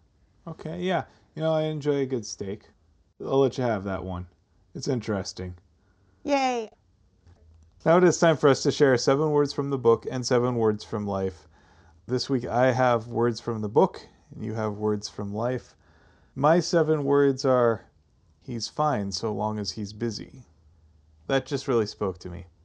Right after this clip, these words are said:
Speaker 1: I know that oftentimes when I'm going through something, staying busy helps,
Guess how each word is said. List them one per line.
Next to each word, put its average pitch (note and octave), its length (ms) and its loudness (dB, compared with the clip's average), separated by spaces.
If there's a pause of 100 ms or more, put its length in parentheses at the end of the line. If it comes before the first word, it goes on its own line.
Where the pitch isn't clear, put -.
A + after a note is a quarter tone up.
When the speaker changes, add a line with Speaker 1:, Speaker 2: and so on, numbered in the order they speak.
(160)
Speaker 1:
I G2+ 140 -6
know G2+ 200 -4
that G2 120 -4
oftentimes G2 960 -8
when F#2+ 340 -10
I'm G2 180 -12
going F#2+ 320 -8
through G2 220 -12
something, F#2 540 -10 (420)
staying B2 500 0
busy G#2 320 0
helps, - 560 -2